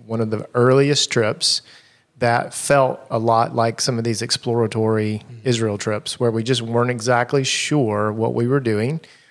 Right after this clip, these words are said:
Speaker 1: weren't exactly sure the needs, weren't exactly sure what our contribution was and what the partnership looked like.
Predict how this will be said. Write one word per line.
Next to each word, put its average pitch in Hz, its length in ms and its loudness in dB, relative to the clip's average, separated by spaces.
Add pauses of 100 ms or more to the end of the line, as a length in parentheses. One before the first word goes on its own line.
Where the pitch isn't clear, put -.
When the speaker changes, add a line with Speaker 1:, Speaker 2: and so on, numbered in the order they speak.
(160)
Speaker 1:
weren't 120 180 2
exactly 120 420 0
sure 127 260 0
the 117 80 -2
needs, 113 420 -2
weren't 113 120 -4
exactly 113 360 -4
sure 113 180 -4
what 113 160 0
our 110 100 2
contribution 113 680 -2
was 110 220 -2
and 113 100 -6
what 110 120 -2
the 107 60 -10
partnership 120 500 -4
looked 113 200 -4
like. 110 320 -2